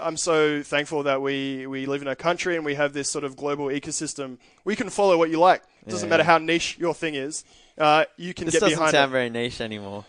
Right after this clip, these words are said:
Speaker 1: No, yeah, so I, I would argue that it's not. I'm
Speaker 2: Yeah.
Speaker 1: sure there's people that would argue against me, and that's fine.
Speaker 2: Yeah.
Speaker 1: But again, I just implore you to give it a go,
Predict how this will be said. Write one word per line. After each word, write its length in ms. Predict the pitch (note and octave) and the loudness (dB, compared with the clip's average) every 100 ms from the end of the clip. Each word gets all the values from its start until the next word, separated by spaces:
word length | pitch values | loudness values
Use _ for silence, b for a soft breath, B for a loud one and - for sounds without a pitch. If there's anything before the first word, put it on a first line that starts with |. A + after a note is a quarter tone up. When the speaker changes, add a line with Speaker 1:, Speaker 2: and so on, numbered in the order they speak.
| - - | -20 0
Speaker 1:
No, 300 | F3+ G3+ C3+ | 6 8 8
yeah, 200 | F3+ E3+ | 6 6
so 260 | - F#3 E3 | 6 4 6
I, 160 | D#3+ | 4
I 180 | D#3+ E3+ | 6 6
would 120 | E3+ | 6
argue 240 | D#3 D#3 D#3 | 6 4 2
that 80 | D#3 | 2
it's 160 | D3+ E3+ | 2 2
not. 240 | G3 - - | 2 2 -4
I'm 140 | C#3+ | -4
Speaker 2:
Yeah. 60 | - | -4
Speaker 1:
sure 180 | F3+ D#3 | 0 0
there's 220 | D3 D3 | 0 -4
people 340 | - D3+ D#3 D3 | -8 -8 -4 -2
that 100 | C#3 | 0
would 100 | C#3 | 2
argue 240 | C#3 C#3+ | 0 -2
against 300 | C#3 D3+ D#3+ | -4 -4 -2
me, 80 | E3 | -2
and 100 | D3 | 0
that's 180 | D#3 - | 0 0
fine. 380 | D#3+ F#3 A#3 - - | 0 0 0 -8 -14
Speaker 2:
Yeah. 140 | A2 E3 | -4 2
Speaker 1:
But 80 | |
again, 260 | D#3+ D#3+ D3+ | 2 4 2
I 80 | D3+ | 2
just 180 | D3+ D#3+ | -2 -8
implore 320 | D3 - D#3 | -8 -4 -2
you 80 | D3+ | -2
to 80 | D3 | -2
give 160 | E3 | -2
it 40 | D3 | -2
a 60 | |
go, 300 | D3+ F3 A#3 | 2 4 4